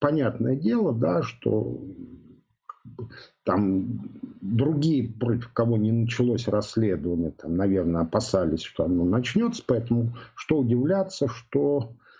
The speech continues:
э, парламент объявил ему импичмент, э, ничего удивительного. Ну, в общем, конечно, там бороться с коррупцией надо, но тоже надо меру знать и понимать, э, э,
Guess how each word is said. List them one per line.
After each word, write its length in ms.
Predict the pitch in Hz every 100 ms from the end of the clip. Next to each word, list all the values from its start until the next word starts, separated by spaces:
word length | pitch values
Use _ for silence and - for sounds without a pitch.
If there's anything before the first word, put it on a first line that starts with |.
| _ - - -
э, 360 | 98 101 92 - - - - - -
парламент 540 | 113 120 92 92 -
объявил 460 | 92 107 107 101 98
ему 280 | 107 120
импичмент, 800 | 139 165 247 - - 165 139 117 - -
э, 440 | 98 98 107 120 131 135 120 101 101
ничего 640 | 110 104 123 120 117 123 113
удивительного. 800 | 104 147 220 - 170 160 147 143
Ну, 200 | 127 - 127
в 60 |
общем, 440 | 127 117 - 117 117 - - -
конечно, 360 | 120 101 107
там 180 | - 95
бороться 440 | 85 123 120 -
с 60 | -
коррупцией 600 | - 113 117 - - 120
надо, 280 | 196 220 156
но 160 | 110 131
тоже 340 | - 135 113
надо 300 | 113 113 98
меру 380 | 98 107 95 98
знать 440 | 95 160 202 -
и 60 | 98
понимать, 840 | - 104 101 127 139 120 117 - -
э, 200 | 82 82 95 _ - - - - - - -
э, 280 | 80 80